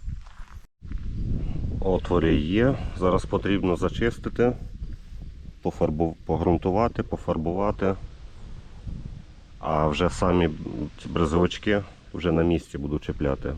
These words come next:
Приставляти, виміряти довжину і робити отвори. Я тут в програмі Life триста шістдесят. Бачу, що Галинка під'їжджає додому.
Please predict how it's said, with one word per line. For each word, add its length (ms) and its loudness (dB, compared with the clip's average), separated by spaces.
Приставляти, 840 0
виміряти 540 2
довжину 600 -2
і 260 -4
робити 420 -2
отвори. 420 -4
Я 200 0
тут 160 2
в 60 -14
програмі 540 4
Life 280 2
триста 400 -6
шістдесят. 520 0
Бачу, 300 0
що 180 -2
Галинка 440 4
під'їжджає 680 0
додому. 520 4